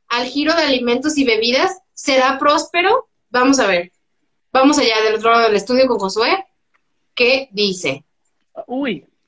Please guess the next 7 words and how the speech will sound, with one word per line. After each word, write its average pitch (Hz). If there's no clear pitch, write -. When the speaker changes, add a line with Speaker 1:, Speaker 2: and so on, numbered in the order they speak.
Speaker 2:
mira, 208
está 220
muy 233
que, 233
que, 185
que 175
chistoso. 156